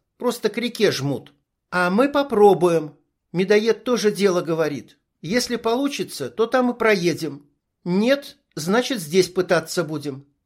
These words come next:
Может, вообще через черноту ехать придется». Шмель посопел и покряхтел недовольно.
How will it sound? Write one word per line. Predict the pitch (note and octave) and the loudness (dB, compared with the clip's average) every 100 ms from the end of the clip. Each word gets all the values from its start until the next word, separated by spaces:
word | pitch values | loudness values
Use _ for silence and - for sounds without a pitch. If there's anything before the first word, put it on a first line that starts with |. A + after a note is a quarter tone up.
| _ | _
Может, | G#3+ A3+ G#3+ G#3 | 2 2 2 0
вообще | G#3+ G3+ G3+ - B3+ D#3+ | 2 2 0 -4 -4 -2
через | - F#3 F#3+ | -4 -4 -4
черноту | - G3 G3 G3 A#3+ | -2 -2 0 -2 0
ехать | G3+ E3 E3+ E3 | 0 0 -2 -2
придется». | F#3 F3 E3+ - - G2+ _ _ _ _ _ _ _ _ _ _ | -2 0 -2 -4 -14 -16 _ _ _ _ _ _ _ _ _ _
Шмель | - C3 D3+ F#3 | -8 -2 2 2
посопел | C#3 D#3+ E3 C#3+ - G3 G3 | 0 -4 -2 -2 -2 -2 -2
и | G3 | -4
покряхтел | E3 E3 E3+ D#3+ - - F#3 | -6 -4 -2 -4 -6 0 2
недовольно. | D#3 D3+ C#3 B2+ A#2 G2 F2 C2+ | 2 2 2 2 0 -4 -8 -18